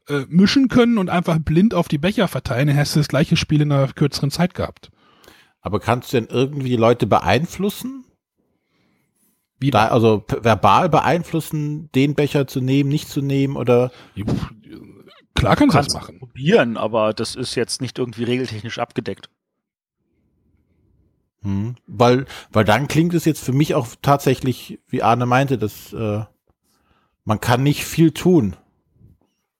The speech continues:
Speaker 3: Äh, doch, du kannst in Ruhe deine Aktion durchgehen und hast dich beschäftigt. <laughs>
Speaker 2: Okay.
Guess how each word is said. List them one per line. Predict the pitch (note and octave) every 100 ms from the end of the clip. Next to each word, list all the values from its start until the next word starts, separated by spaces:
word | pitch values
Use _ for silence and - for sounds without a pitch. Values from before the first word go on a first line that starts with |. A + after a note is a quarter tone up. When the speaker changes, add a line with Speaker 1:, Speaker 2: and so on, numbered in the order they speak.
| _ - - _
Speaker 3:
Äh, | A2 A2
doch, | D3 D#3+
du | -
kannst | - C3+ B2 -
in | B2 B2
Ruhe | A2+ C#3
deine | B2 B2
Aktion | A2+ - - D3 D3+
durchgehen | D3+ - - C#3+ C#3+
und | - C#3 C#3 -
hast | C#3 -
dich | C3 -
beschäftigt. | - B2+ - G2 - _ _ _ _ _ -
<laughs> | - D5 C#5 C#5+ C#5+ D5 - -
Speaker 2:
Okay. | - A2